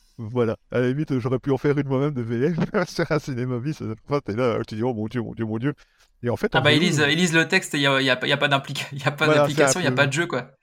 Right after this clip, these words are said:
Speaker 1: C'est un peu le G P S, quoi. <laughs> C'est
Speaker 2: C'est ça, exactement.
Speaker 1: tourner à droite, hein. Ah, bien d'accord. <laughs> Voilà.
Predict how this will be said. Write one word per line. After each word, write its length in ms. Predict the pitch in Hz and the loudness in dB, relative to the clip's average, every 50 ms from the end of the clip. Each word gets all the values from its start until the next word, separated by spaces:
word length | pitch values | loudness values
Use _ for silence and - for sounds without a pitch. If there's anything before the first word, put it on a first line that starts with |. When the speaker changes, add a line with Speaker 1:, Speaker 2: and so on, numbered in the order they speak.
| _ _ | _ _
Speaker 1:
C'est 100 | - - | -4 -2
un 60 | 139 | -2
peu 100 | - - | 0 0
le 60 | 151 123 | 0 0
G 100 | 156 160 | 0 0
P 120 | - 151 | 2 2
S, 200 | 156 160 - - | 2 2 0 -2
quoi. 160 | - 123 117 - _ | -4 -6 -6 -6 _
<laughs> 600 | - - 131 - - - - 294 - - 285 - | -8 -8 -8 -8 -14 -12 -12 -8 -6 -6 -6 -6
C'est 320 | 277 - - - - 175 - - 151 - _ | -8 -12 -12 -10 -10 -10 -10 -10 -14 -10 _
Speaker 2:
C'est 140 | - 180 | 0 2
ça, 240 | 160 - 180 160 160 - - | 4 6 4 4 4 -2 -6
exactement. 380 | - 151 143 185 180 - 180 165 | -4 0 2 2 4 4 4 4
Speaker 1:
tourner 160 | 165 175 175 | 4 2 2
à 140 | - 156 147 | 2 0 0
droite, 320 | 127 135 143 170 156 - 127 | 0 0 0 0 0 0 -2
hein. 120 | 120 - - | -4 -4 -4
Ah, 60 | - | -4
bien 140 | 143 202 247 | -2 -2 0
d'accord. 400 | 202 220 - - 143 160 - - - 381 - - 269 - - | -2 -4 -4 -2 -4 -4 -4 -6 -8 -8 -8 -8 -14 -16 -14
<laughs> 300 | - 403 - - - - | -14 -14 -14 -14 -16 -12
Voilà. 260 | - - 151 - | -8 -6 -6 -4